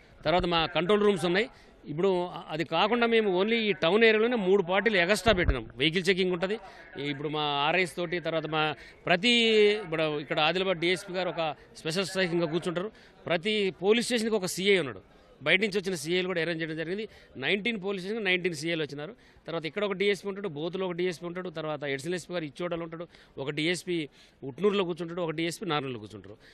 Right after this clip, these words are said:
ఎక్కడ కూడా చిన్న ప్రాబ్లం రాకుండా ఉండటం కోసం అన్ని రకాలుగా ఫస్ట్ లేయర్, సెకండ్ లేయర్, థర్డ్ లేయర్, ఇమ్మీడియట్లీ రెస్పాన్స్ ఎవరుంది, సెకండ్ రెస్పాన్సిబిలిటీ, థర్డ్ రెస్పాన్సిబిలిటీ,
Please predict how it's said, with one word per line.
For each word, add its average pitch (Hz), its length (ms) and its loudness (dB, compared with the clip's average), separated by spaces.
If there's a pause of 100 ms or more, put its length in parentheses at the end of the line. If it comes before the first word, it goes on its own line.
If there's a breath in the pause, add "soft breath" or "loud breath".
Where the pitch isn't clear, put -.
(420 loud breath)
ఎక్కడ 233 320 -4
కూడా 233 300 4
చిన్న 214 380 -4
ప్రాబ్లం 185 360 0
రాకుండా 170 300 -4
ఉండటం 160 180 -8
కోసం 165 240 -6
అన్ని 196 240 2
రకాలుగా 226 420 4
ఫస్ట్ - 280 -4
లేయర్, 196 220 2
సెకండ్ 170 280 -4
లేయర్, 190 180 0
థర్డ్ 170 200 -2
లేయర్, 165 160 0 (300 loud breath)
ఇమ్మీడియట్లీ 214 400 4
రెస్పాన్స్ 202 420 0
ఎవరుంది, 180 460 -2
సెకండ్ 185 320 -2
రెస్పాన్సిబిలిటీ, 165 540 -6
థర్డ్ 165 260 -2
రెస్పాన్సిబిలిటీ, 156 580 -8